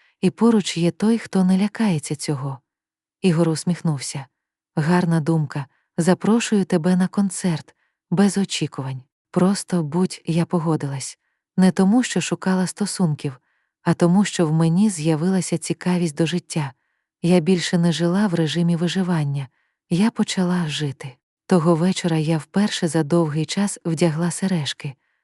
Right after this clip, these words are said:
тонкі, срібні, з маленьким бурштином. Волосся зібрала в пучок, і коли поглянула в дзеркало, побачила себе, ту, яку давно забула.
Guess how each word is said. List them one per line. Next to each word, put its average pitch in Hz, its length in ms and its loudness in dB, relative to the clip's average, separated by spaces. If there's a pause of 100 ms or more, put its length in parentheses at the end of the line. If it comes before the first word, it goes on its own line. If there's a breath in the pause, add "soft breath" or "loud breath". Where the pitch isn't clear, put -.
(120)
тонкі, 180 480 2
срібні, 165 720 0
з 156 120 -2
маленьким 175 560 2
бурштином. 160 680 -2 (480)
Волосся 175 560 2
зібрала 170 440 0
в 160 80 -4
пучок, - 640 -6 (380)
і 185 100 2
коли 185 300 2
поглянула 185 580 2
в 170 80 -4
дзеркало, 147 560 -4 (480)
побачила 208 600 0
себе, 131 420 -8 (320)
ту, 208 140 2
яку 196 280 4
давно 165 380 2
забула. 147 540 -4